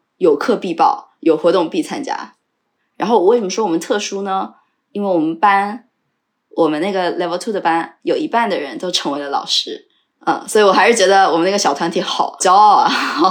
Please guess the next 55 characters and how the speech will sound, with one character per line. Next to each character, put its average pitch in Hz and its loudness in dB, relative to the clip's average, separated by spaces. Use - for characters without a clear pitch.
<laughs> - -2
现， 269 2
现 254 0
在 247 2
已 196 2
经 190 -4
很 190 -6
少 185 0
有， 120 -4
有 151 -4
这 151 -4
种 147 -2
情 110 -8
况 85 -4
了。 - -16
然 196 2
后 302 2
到 302 2
后 302 2
来 185 4
开 262 -2
始 220 -2
教 240 0
课 285 0
之 175 -4
后， - -6
有 170 4
了 147 -2
一 - -4
点 190 -4
点 160 -10
算 - -4
是 214 -4
舞 - -8
蹈， - 2
因 220 -6
为 233 -6
教 240 0
学 202 -6
相 220 -8
长 - -12
嘛， - -16
所 - -6
以 - 0
我 180 -2
觉 175 -8
得 196 -6
我 170 -4
对 226 -4
它 233 -4
有 185 -4
更 226 -6
深 226 -8
入 247 -8
的 - -10